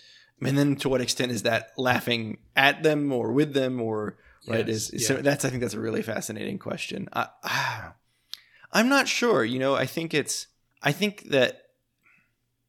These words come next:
Speaker 1: whatever you think about Riley as a character, just like whatever you think about Chesterton as a, as a political figure or whatever,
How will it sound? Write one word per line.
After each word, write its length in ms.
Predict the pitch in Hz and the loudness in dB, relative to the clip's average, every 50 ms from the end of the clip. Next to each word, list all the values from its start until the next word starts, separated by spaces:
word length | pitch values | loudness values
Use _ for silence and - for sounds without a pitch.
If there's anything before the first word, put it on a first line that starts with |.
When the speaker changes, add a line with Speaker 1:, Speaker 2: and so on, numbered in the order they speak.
| _ _ _ _ _ _ _ | _ _ _ _ _ _ _
Speaker 1:
whatever 280 | - 165 147 175 185 185 | 0 4 4 6 6 4
you 120 | 170 147 | 2 0
think 220 | 185 - 147 131 127 | 0 0 -2 0 0
about 280 | 117 113 113 87 80 | 0 2 2 0 0
Riley 480 | - - - - - 104 104 107 104 - | 0 0 0 0 0 -2 -2 -4 -2 -2
as 120 | 101 - | -2 -4
a 60 | - - | -4 -4
character, 480 | - - 120 117 107 - - - - | -2 0 0 0 0 -2 -6 -8 -6
just 220 | - 113 113 - - | -4 -4 -4 -4 -4
like 160 | - - - | -4 -4 -2
whatever 200 | 117 117 113 113 | -2 -2 -2 -2
you 60 | 110 | -4
think 140 | - 110 - | -6 -6 -6
about 140 | - - - | -6 -6 -6
Chesterton 500 | - - 196 196 - - 180 165 185 196 | -4 -6 -6 -8 -8 -10 -12 -12 -10 -10
as 160 | 196 - 98 | -10 -8 -8
a, 160 | - - - - 196 | -10 -10 -10 -14 -16
as 120 | 180 - | -14 -12
a 180 | - - - - - | -10 -10 -12 -12 -8
political 380 | - 110 113 104 104 98 110 | -4 -2 -2 -2 -2 -4 -6
figure 340 | - - 107 107 - 104 101 | -6 -6 -8 -8 -6 -8 -8
or 80 | - - | -6 -4
whatever, 460 | 113 139 170 160 131 127 117 107 - | 0 2 2 2 2 2 -2 -2 -6